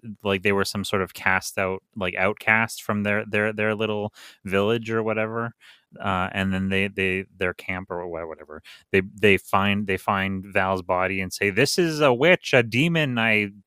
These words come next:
I s-, I slaughtered her, and I saved all of us." And they, that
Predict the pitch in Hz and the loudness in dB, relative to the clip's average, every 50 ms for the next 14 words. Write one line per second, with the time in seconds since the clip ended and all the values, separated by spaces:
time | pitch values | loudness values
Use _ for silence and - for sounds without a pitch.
0 | - - 110 104 104 104 101 95 - - - - 117 107 104 101 98 - - - | -4 0 2 2 2 2 0 -2 -6 -8 -8 -4 -2 0 2 2 0 -2 -4 0
1 | 156 151 156 175 170 151 147 147 117 110 107 101 95 95 95 92 92 95 - - | 4 6 6 6 6 4 2 0 2 2 2 4 4 2 0 0 -2 -2 0 2
2 | 156 170 170 165 151 147 151 143 170 196 196 202 185 156 151 131 113 - - - | 2 2 2 0 -2 0 4 4 6 6 6 4 2 2 2 2 2 0 -2 -8
3 | - - - - 107 101 98 95 92 92 90 - _ _ _ 98 95 92 92 95 | -10 -10 -8 -6 -4 -2 0 0 0 0 -2 -4 _ _ _ -4 -2 -2 -2 -2